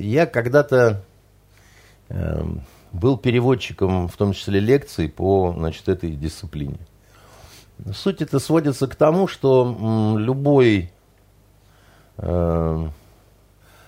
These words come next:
эм, ну, любое то, что работает на, э, м, не только механика, да, ну, это там компьютеры, да, значит, э, электричество, импульсы разные, да, сигналы, которые...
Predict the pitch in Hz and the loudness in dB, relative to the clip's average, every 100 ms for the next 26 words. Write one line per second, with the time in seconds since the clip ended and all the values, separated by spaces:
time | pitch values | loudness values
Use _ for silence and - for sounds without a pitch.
0 | _ _ - - - 87 - - - 87 | _ _ -16 -14 -12 -12 -12 -12 -12 -12
1 | 87 87 113 117 107 110 107 127 147 156 | -10 -4 -2 -2 -4 -8 -6 2 4 6
2 | 175 147 127 165 92 - _ - 123 - | 6 6 6 4 4 0 _ -2 -2 0
3 | 117 117 127 127 - 95 85 - 90 87 | 2 2 2 0 2 0 0 -2 -6 -2
4 | 98 101 95 87 - - - _ - 82 | 2 4 2 0 -6 -20 -20 _ -4 0
5 | 80 80 78 73 - 73 76 76 71 71 | 2 2 -2 -4 -12 -12 -10 -8 -8 -8
6 | 71 - - - - 78 87 101 104 175 | -8 -8 -8 -8 -8 -4 -2 0 4 4
7 | 147 104 101 101 80 71 - 78 113 107 | 6 2 4 2 2 -2 -6 0 2 2
8 | 95 85 - 69 - - - _ _ _ | 0 -2 -4 -6 -8 -20 -20 _ _ _
9 | _ 95 101 165 175 160 135 120 104 120 | _ -2 2 6 8 8 4 4 2 4
10 | 147 131 104 92 92 85 90 78 90 87 | 4 4 2 2 -2 -2 -6 -4 0 2
11 | 87 104 117 151 156 143 - 113 107 95 | 2 0 0 4 4 4 -2 2 4 4
12 | 90 82 104 151 131 113 - 110 101 90 | 2 -2 0 2 2 -2 0 2 4 2
13 | 90 87 127 110 92 107 151 143 113 101 | 0 2 2 0 -2 0 2 2 0 -2
14 | 95 104 90 | -2 0 0